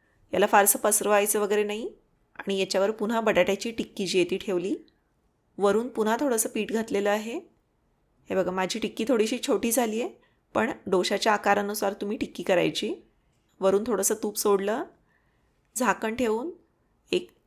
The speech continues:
दोन ते तीन मिनिट याला वाफवून घेतलं. आणि मग याची बाजू पलटू शकता.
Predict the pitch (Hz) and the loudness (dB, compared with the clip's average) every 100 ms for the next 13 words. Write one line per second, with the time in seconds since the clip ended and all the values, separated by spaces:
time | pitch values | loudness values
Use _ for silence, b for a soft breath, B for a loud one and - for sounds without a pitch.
0 | _ 202 208 220 240 220 214 214 214 226 | _ 2 2 2 0 0 -2 -2 0 2
1 | 214 190 196 185 208 233 220 202 269 - | 4 2 0 -4 -4 -2 -2 -2 -4 -6
2 | _ _ _ _ _ _ _ _ _ _ | _ _ _ _ _ _ _ _ _ _
3 | _ - 196 196 202 190 185 302 - 202 | _ -4 -4 -4 0 0 0 -6 -2 2
4 | 180 190 330 440 - 170 180 185 175 - | 2 0 -4 -4 0 0 0 -2 -2 -2